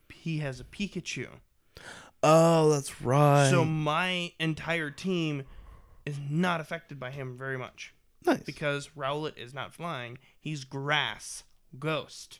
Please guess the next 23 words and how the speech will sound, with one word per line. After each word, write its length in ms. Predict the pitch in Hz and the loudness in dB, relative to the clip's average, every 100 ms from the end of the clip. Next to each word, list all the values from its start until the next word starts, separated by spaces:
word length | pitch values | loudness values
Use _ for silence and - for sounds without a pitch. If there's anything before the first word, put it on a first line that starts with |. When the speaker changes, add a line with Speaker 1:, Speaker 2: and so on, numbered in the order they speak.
| - | -8
Speaker 2:
Yes. 420 | 110 113 110 - | 0 2 2 -2
Speaker 1:
Not 300 | 143 131 117 | -2 -2 -4
grouse 320 | 117 107 - | -8 -8 -8
flying, 500 | - 131 131 120 92 | -12 -8 -6 -6 -6
as 260 | 131 156 143 | -4 -4 -2
you 140 | 196 | 0
would 300 | 220 240 262 | 0 0 -2
assume. 840 | 247 226 - 359 381 139 101 85 - - | -6 -8 -6 -6 -4 -6 -8 -12 -14 -2
Speaker 2:
Yes. 360 | 147 110 - - - - | 0 0 -8 -18 -10 -2
Speaker 1:
Um, 640 | 175 160 147 131 123 131 - | 0 0 -2 -4 -8 -12 -8
so 120 | 190 | -2
then 160 | 196 | 0
there's 200 | 214 233 | 0 0
that. 260 | 185 156 147 _ _ - - 170 | -4 -4 -6 _ _ -20 -12 -8
But 160 | 170 | -2
then 340 | 180 175 170 - _ _ _ | 0 0 -2 -8 _ _ _
your 220 | 170 165 | -4 -4
first 420 | - 190 196 - - - _ _ | -2 -2 -2 -8 -14 -20 _ _
trial 920 | - - - 269 294 214 127 117 131 - _ _ _ _ _ _ _ 165 | -10 -4 -2 0 0 0 -2 -4 -8 -14 _ _ _ _ _ _ _ -4
is 680 | 165 165 156 156 151 - 160 | 0 0 0 -4 -6 -12 -6
mostly 520 | 165 190 214 214 170 | 0 2 0 -2 -4
grass 340 | 151 165 160 | -2 -2 -2
Pokemon. 580 | - 143 131 131 95 | -8 -10 -10 -10 -12